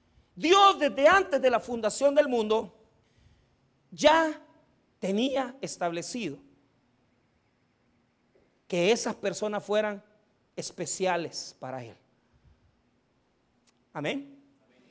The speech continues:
Ok, la palabra deshonra, atimia, en el mismo texto griego, quiere decir os-, uso común. Diga conmigo, uso común. ¿Qué quiere decir? Es decir,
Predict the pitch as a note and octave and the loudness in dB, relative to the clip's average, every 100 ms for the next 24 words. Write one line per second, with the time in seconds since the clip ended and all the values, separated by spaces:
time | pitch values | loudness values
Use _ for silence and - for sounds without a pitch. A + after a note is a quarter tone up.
0 | _ F3 E3+ A3+ A#2 - _ _ _ _ | _ -8 0 -2 -2 -10 _ _ _ _
1 | _ F3+ F#3+ F#3+ F#3 C#4 E4+ E4 D4 - | _ 2 2 4 2 6 6 6 4 4
2 | B3+ D#3+ A#3+ D4+ D4 - _ _ G3 F#3+ | 4 4 0 -2 -4 -16 _ _ -2 -2
3 | - C4+ A3 D#3 E3 - _ _ _ _ | -2 -4 -2 -6 -8 -16 _ _ _ _
4 | D#3+ E3 F3 D3+ E3+ C#4+ D4+ B3 F#3+ - | -10 -4 -4 -4 -2 -2 -2 -4 -8 -8
5 | G#3 F#3+ D#3 F#3 F#3 - - A3 A#3+ A3 | -6 -4 -2 -2 -4 -12 2 4 4 2
6 | - G#3 C3+ - _ _ _ _ _ _ | 0 -2 -4 -8 _ _ _ _ _ _
7 | _ A3 B3 - - C4 - C4 B3+ G#3+ | _ 4 4 4 -2 -2 2 2 2 0
8 | G3+ G#3 F3 G#3 A3 A#3 A3+ G#3+ G#3 - | 0 -2 -2 -2 -2 0 -2 0 -4 -4
9 | F#3 F#3+ F3 C3 C3 _ _ _ _ _ | -8 -8 -8 -10 -14 _ _ _ _ _
10 | _ - - _ - _ D#4+ E4+ D#4 C#4 | _ -20 -20 _ -20 _ -4 2 2 2
11 | A3 D3+ - C#4 D#4 C#4+ D4 F3 - | 0 -4 -4 -2 0 0 0 -4 -8